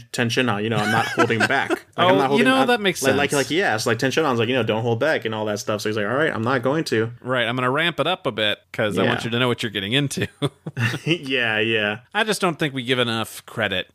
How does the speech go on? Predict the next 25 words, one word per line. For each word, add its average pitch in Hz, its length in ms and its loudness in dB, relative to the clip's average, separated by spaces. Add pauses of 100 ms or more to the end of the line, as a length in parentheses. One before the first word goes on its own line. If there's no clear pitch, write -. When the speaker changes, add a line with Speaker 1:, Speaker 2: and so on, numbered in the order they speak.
Speaker 2:
to 127 100 0
Yamcha 95 720 0
and 92 160 -4
Tenshinhan 95 480 -2
and 90 100 -6
stuff 95 200 0
at 98 80 -8
this 95 180 -2
point. 95 300 -2
Like, 90 360 -2 (120)
Speaker 1:
Yeah. 120 100 -4
Speaker 2:
everybody's 185 380 2
always 151 200 0
like, 139 120 -2
"The 151 100 -2
Super 190 240 -4
Saiyans 165 440 0
are 147 80 -2
way 160 160 0
too 147 160 -2
strong." 131 360 0
But 120 60 -2
I'm 117 60 -2
like, 120 180 -4
"Yeah, 330 160 -4